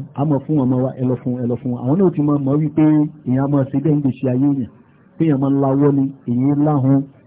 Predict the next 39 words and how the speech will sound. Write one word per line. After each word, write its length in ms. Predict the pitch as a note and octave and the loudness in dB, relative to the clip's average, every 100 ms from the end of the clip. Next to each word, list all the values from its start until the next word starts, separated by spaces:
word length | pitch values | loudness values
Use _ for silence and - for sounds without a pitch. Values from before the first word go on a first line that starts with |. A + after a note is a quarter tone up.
| _ | _
Ó 80 | - | -6
sì 100 | E3 | -6
ṣẹ̀ṣọ́ 300 | E3 C#3 D3+ | -6 -6 -2
dọ̀la 200 | D#3 C#3+ D3 | 0 0 0
gbẹ́já 260 | D#3 E3 D#3+ | 0 0 0
ni, 100 | B2 - - | -2 -6 -10
ó 100 | D#3 | -6
tún 120 | D3+ | -4
lè 60 | E3 | -4
ṣẹ̀ṣọ́ 280 | D3+ C3 D3+ | -4 -4 -2
dọ̀la 180 | D3 C#3 | 0 0
kásẹ̀dì 340 | D3 D#3+ F3 C3 | 0 -2 -2 0
bó 100 | D3+ | 0
bá 120 | D#3+ | 0
dọ̀la. 260 | D#3+ C#3+ C#3 - - | 0 0 -2 -6 -10
Báwa 220 | - F#3+ | -2 -2
ti 100 | E3 | -2
lo 120 | E3 D#3+ | -2 0
live 260 | F3+ D#3+ | 0 0
láwọn 240 | D#3 D#3+ D#3 | 0 0 0
ìgbà 140 | C#3+ | -2
tá 100 | C3+ | 0
à 40 | D#3+ | -2
ń 60 | |
gbé 120 | D3 E3 E3+ - _ | 0 0 0 -4 _
ìlú 160 | E3+ E3 | 0 0
òkè 180 | D#3 D3 | 2 0
ń 100 | D3+ | 2
jọ 120 | D#3 | 2
nu. 160 | D3 C3+ C3 - _ | 2 0 -4 -18 _
Àgùn 320 | D3 F3 D#3+ | -4 0 0
yẹn 120 | D#3+ | 0
tán 160 | D#3+ E3 | 0 -2
tí 80 | E3+ | -2
kòkó 240 | F#3 - E3 | -4 0 -2
kún 220 | D#3+ D3 | 0 0
báyìí. 200 | D#3+ C#3+ - - - _ - | 0 0 -4 -18 -20 _ -10
That 160 | - | -6
is, 120 | E3+ | -4